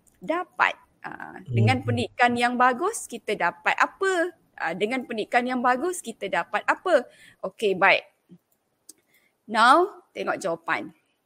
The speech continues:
Speaker 1: Okey, pendidikan mampu memacu negara dengan cara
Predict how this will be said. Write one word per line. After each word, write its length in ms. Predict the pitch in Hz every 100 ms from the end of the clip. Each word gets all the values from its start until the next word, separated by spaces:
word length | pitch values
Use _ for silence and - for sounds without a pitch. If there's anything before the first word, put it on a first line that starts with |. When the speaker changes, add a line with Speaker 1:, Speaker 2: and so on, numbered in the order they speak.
| _
Speaker 1:
Okey, 320 | - 202 156 - - _ -
pendidikan 800 | 196 180 - 269 320 381 403 294
mampu 720 | 208 202 214 - 262 262 269
memacu 880 | 240 190 180 185 190 - - 247 240
negara 800 | 202 190 170 170 175 185 226 294
dengan 640 | 220 175 185 226 359 381
cara 560 | - - 139 131 180